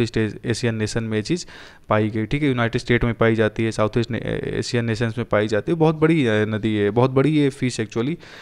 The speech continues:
more than three hundred K Gs, ठीक है, आपको ये चीज़ पता होना चाहिए, स्टिंगरे। क्वेश्चन नंबर फ़ोर देखेंगे, स्पिनी हॉर्नटेल in न्यूज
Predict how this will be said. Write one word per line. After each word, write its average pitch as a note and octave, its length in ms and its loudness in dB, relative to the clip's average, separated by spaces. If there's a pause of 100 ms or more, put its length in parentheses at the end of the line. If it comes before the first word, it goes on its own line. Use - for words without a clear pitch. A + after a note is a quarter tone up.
(220)
more C#3+ 220 4
than C#3 220 4
three C3 180 2
hundred B2 320 2 (140)
K A#2 120 8
Gs, A#2 440 2
ठीक A#2+ 140 0
है, B2+ 60 2
आपको A#2 220 0
ये A2 60 2
चीज़ D3+ 260 -2 (120)
पता A2 180 -2
होना G2+ 180 -6
चाहिए, A#2+ 220 0
स्टिंगरे। A2 540 -2 (1400)
क्वेश्चन E3 180 -2
नंबर A3 120 0
फ़ोर F3 200 4
देखेंगे, D#3+ 420 2
स्पिनी D3+ 400 2
हॉर्नटेल C3 540 2
in C#3+ 120 0
न्यूज B2+ 460 2